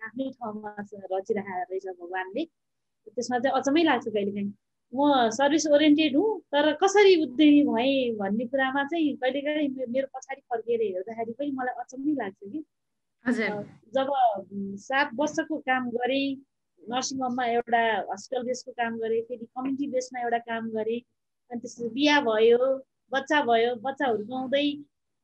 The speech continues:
Speaker 1: अ, आठ वर्ष गयो मेरो दुईटा बच्चालाई हुर्काउँदा।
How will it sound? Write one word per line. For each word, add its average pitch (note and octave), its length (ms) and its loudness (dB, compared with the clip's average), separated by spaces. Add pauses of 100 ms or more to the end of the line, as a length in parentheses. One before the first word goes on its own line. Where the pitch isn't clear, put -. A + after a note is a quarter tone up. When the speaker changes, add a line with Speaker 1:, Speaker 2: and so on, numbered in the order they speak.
Speaker 1:
अ, A3 340 -6 (220)
आठ C4 220 -6
वर्ष C#4+ 280 -2
गयो B3+ 340 -2
मेरो A#3+ 320 -2
दुईटा A#3 320 -6
बच्चालाई G#3+ 380 -6
हुर्काउँदा। G3 500 -10